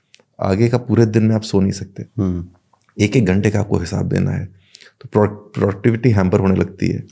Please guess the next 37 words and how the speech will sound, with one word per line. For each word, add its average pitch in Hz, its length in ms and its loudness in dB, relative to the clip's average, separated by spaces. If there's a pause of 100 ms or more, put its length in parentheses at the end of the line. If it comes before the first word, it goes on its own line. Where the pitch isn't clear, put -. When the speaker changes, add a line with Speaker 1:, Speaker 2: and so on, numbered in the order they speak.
Speaker 2:
हिसाब 127 280 2
देने 135 120 6
वाला 131 140 4
पिताजी 117 380 2
को? 87 180 0
Speaker 1:
हाँ, 113 720 -2 (520)
एक 131 140 0
एक 120 80 0
घंटे 117 240 4
का 127 80 2
हम 120 100 4
लोग 120 80 4
को 131 60 2
लिखना 113 240 2
होता 123 240 2
था, 120 60 2
आपने 123 200 0
इस 110 180 4
घंटे 98 240 2
में 131 120 2
क्या 104 160 2
किया। - 280 -6 (840)
वो 104 80 2
कहते 117 220 0
थे, 151 100 2
"तुम 156 200 -2
खुद 160 240 0
देखो 131 400 2
तो 160 100 0
तुम्हें 139 220 0
खुद 147 120 2
शर्म 117 300 0
आएगी 113 280 2
कि 139 100 2
तुम 139 120 2
कितना 120 240 2
समय 107 440 0